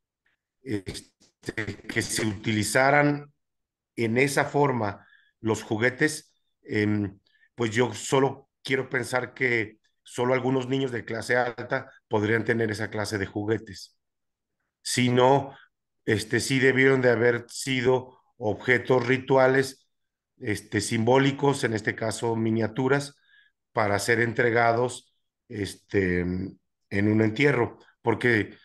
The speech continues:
se han encontrado incluso en los ca-, en cajones, este, eh, donde se ponían otros muchos objetos,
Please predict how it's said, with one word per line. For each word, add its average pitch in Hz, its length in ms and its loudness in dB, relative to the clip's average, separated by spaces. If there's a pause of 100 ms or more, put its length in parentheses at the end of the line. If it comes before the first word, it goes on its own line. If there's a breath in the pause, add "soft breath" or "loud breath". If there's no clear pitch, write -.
(120 loud breath)
se - 140 -2
han 127 100 4
encontrado 135 500 0
incluso 139 400 -2
en 131 160 -2
los 113 200 -4
ca-, 120 240 -2
en 107 160 -4
cajones, 120 760 -2 (600 soft breath)
este, 101 540 -6
eh, 98 360 2
donde 107 260 0
se 113 160 0
ponían 117 380 2
otros 127 240 0
muchos 131 320 0
objetos, 107 640 -4